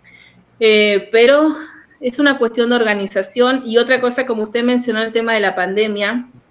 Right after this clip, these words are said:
lo que ha traído es que la gente se acomode con YouTube. Entonces yo creo que YouTube es, ha sido un mal para muchos, porque YouTube o las redes,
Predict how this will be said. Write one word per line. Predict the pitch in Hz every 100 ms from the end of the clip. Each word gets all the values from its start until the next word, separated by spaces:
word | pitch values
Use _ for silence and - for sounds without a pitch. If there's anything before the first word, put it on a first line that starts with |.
| _ _ _ _ - -
lo | 220 214
que | 214
ha | 220
traído | 240 220 226 247
es | 240
que | 226
la | 196 190
gente | 226 220 240
se | 214
acomode | 208 202 196 220 254 254 254
con | 226 208
YouTube. | 190 185 208 247 - _ _ _ _ _ _ _ _ _ -
Entonces | 208 202 226 240 254 262
yo | 247
creo | 254 262
que | 254 226 208 196 190 190 190 190
YouTube | 202 208 208 262 285 - -
es, | 220 233 240 -
ha | 226
sido | 240 285 269
un | 240 226
mal | 233 247 214
para | - 190 190
muchos, | 190 175 - 170 - - _ _ _ _ _ _
porque | 220 214 214 220 214 208 208 202 185 185 254
YouTube | 254 277 285 285 302
o | 233 226
las | 196 233
redes, | 247 233 202 190